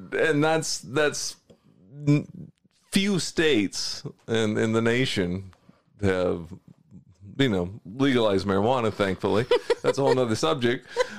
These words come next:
But, you know, people talking about it. So the fastest growing sport in America, it seems like that would be on every front page of, you know, every newspaper. But, um, I guess 'cause the other sports just aren't growing at all.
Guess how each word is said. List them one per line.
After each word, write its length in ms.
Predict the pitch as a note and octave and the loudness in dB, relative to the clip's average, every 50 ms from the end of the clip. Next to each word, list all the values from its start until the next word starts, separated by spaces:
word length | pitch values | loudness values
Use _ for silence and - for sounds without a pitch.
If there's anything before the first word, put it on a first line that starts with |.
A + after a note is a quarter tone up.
| - - - | -14 -6 -2
But, 240 | E3 D3+ C#3+ - | 0 0 2 2
you 80 | - F#3 | 0 2
know, 400 | D#3+ C3+ C3 C#3 C3+ A#2 A2+ F#2+ E2 - - - | 4 4 4 4 2 0 -6 -10 -12 -16 -6 -4
people 300 | - F#3 F#3 E3 C#3+ C3+ | -2 -2 0 2 0 0
talking 260 | C3 E3+ D#3 D3 C3+ | 2 2 2 2 2
about 200 | C3+ C3+ D#3+ F3+ E3 | 2 4 4 2 2
it. 40 | |
So 320 | - D3 C3 A#2+ A2+ G#2 G2+ - - - - | 2 2 4 4 4 2 0 -2 -10 -4 -2
the 120 | G#2+ A2 | -2 -2
fastest 920 | - - - - - - G#3 G#3+ G#3+ A3 G#3+ G3 - - F3+ D#3 B2+ A#2 | -2 -4 -14 -20 -8 -4 -2 0 2 2 2 0 0 -2 -2 -2 -2 0
growing 340 | A2 D#3+ F#3 F3 F3 E3+ D3+ | 0 2 2 4 4 2 0
sport 340 | - - E3+ F3 F3 E3+ D3+ | -2 0 0 2 2 2 2
in 60 | C#3 | 2
America, 460 | C3+ C#3 D3+ E3+ F3 E3+ D3 - B2 | 2 2 2 2 2 2 2 2 0
it 40 | G#2+ | 0
seems 320 | - - D#3 D#3+ D3+ C3 - | 2 2 0 0 2 2 2
like 160 | B2 A2+ G2 | 2 2 2
that 220 | - C3 B2+ C3+ A#2+ | 0 0 0 2 2
would 180 | A2 A2 G#2 F2+ | 0 0 0 0
be 400 | A2 G#2 G2 G2 G2 F#2+ F#2 F2+ F#2 - - - - - - _ _ _ _ - | 0 0 2 2 0 0 -2 -6 -8 -12 -16 -20 -20 -20 -20 _ _ _ _ -4
on 180 | G#2 A2 A2 A2+ | -2 0 0 0
every 440 | A#2 A2+ G#2 A2 G#2+ G#2+ G#2 G2+ F#2+ | 0 0 2 2 2 4 2 0 -2
front 380 | - - - B2 A#2 - - | -4 -4 -2 -2 -2 -2 -4
page 460 | - B2 C3 D3 D#3 A#2+ F#2 - - | -2 0 0 0 0 -2 -4 -4 -4
of, 340 | F#2+ F2+ F2+ F2+ F2+ F2 - - | -2 -2 -2 -4 -6 -8 -10 -6
you 140 | - C3 B2+ | -4 -2 0
know, 160 | G#2+ F#2 F#2+ | 0 0 0
every 220 | G#2+ A2+ A2 A#2 | 0 0 0 -2
newspaper. 640 | A2 A#2+ D#3 - - - F#2+ F2 F#2 F2+ - F2 C#2+ | -2 -2 -2 -4 -2 0 0 0 0 0 -2 -4 -4
But, 320 | E2+ - F#2+ F2 E2 - - - - - - - - - - - - - - _ _ _ - | -2 -2 0 0 0 -2 -4 -12 -20 -20 -20 -20 -20 -20 -20 -20 -20 -20 -20 _ _ _ -4
um, 640 | - G2+ G2+ G2 F#2+ F#2+ F#2+ F#2+ F#2+ F#2+ F#2+ F2+ E2+ - F#2+ - - - _ _ - | -4 -2 -2 -2 -2 -2 -2 -2 -2 -4 -6 -6 -8 -14 -18 -20 -20 -20 _ _ -2
I 140 | - B2+ A#2+ | -2 -2 0
guess 260 | B2 C#3 C3 B2+ - | 0 0 0 0 0
'cause 200 | - C3 A#2 G#2+ | -2 -2 0 0
the 100 | A2+ A2 | 0 2
other 140 | A2 A#2 G#2+ | 2 0 -2
sports 400 | - - A2+ A2 G#2+ G#2 - - | -2 0 0 2 2 0 0 -2
just 340 | G2+ G2 - - - - - - - | -4 -4 -4 -4 -8 -10 -12 -4 -2
aren't 220 | G#2 G#2 G2+ F2 | -2 -2 -2 -2
growing 440 | F2+ G2+ G#2 A2 A2+ C3 D3+ D#3 A#2+ | 0 2 2 4 2 2 2 2 2
at 80 | G#2 G#2+ | 2 4
all. 380 | G#2+ A#2+ D#3 F#3+ C4 C#4+ - | 4 4 2 2 0 -2 -6